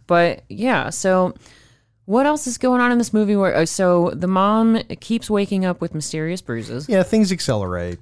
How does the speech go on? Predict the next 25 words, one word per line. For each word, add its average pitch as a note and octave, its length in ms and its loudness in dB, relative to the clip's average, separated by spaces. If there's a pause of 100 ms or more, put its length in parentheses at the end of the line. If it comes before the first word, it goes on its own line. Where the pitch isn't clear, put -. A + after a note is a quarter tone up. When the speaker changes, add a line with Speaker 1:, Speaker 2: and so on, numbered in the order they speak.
Speaker 2:
you B2+ 100 -6
know, A2+ 60 0
Speaker 1:
Yeah. C3 220 0
Speaker 2:
as, A#2+ 180 0
as A2+ 200 -4
they A#2 120 0
are A2+ 120 0
wont G#2+ 360 -4
to A#2 100 -4
do. F#2 460 -8 (180)
Um, F2+ 640 -6 (200)
and, C3 520 -2 (800)
you - 340 -4
know, C3 160 2
the C#3 120 0
Warrens C3+ 920 2
are B2 100 0
sort B2+ 260 -2
of A#2 120 -2
on A#2+ 120 0
the A2+ 80 -2
periphery A#2+ 560 -2
of G#2+ 160 -2
it, G#2+ 460 -4 (120)
and G#2+ 760 -4